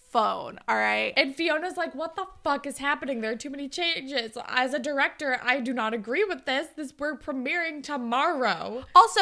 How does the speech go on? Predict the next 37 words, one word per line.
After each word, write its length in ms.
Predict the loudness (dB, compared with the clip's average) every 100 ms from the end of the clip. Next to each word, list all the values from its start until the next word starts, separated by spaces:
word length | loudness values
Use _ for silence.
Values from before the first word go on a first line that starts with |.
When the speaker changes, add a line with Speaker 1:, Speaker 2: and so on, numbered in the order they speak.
| 10
Speaker 1:
as 180 | 10 10
the 120 | 4
director, 640 | 0 2 2 2 0 -2 -2
you 240 | -4 -2
have 160 | 2 2 0 2
final 380 | 2 2 -4 -6
say. 640 | -8 -4 2 4 2 0
Speaker 2:
Exactly. 600 | -6 -6 -4 -4 0 2
Speaker 1:
Like, 80 | 4
why 120 | 4
the 160 | 2 0 -2
fuck 280 | 4 4 6
would 180 | 2 2 0
anyone 560 | 0 2 0 0 0 0
listen 360 | -2 -2 -4 -2
to 200 | 2 2
the 160 | 2
playwright? 880 | -2 -8 -6 -2 0 0 4 4 4
Like, 140 | 0 0
Speaker 2:
<laughs> 60 | 0
Speaker 1:
listen, 440 | -2 2 0 0
playwright, 680 | -8 -6 0 2 4 2 2
your 220 | 0 -2
shit 520 | -2 -2 -2 0 0 -2 -18 -16 0
got 200 | 4 4
handled 680 | 0 -2 0 0 -2 -2 -2
as 180 | -6
soon 180 | -6 -6
as 140 | -6 -8
you 120 | -10
turned 300 | -10 -10 -6
in 100 | -4
a 80 | -4
final 400 | -4 -4 -4 -6
script, 480 | -10 -6 -6 -6 -4
all 60 | 0
right? 240 | 0 -2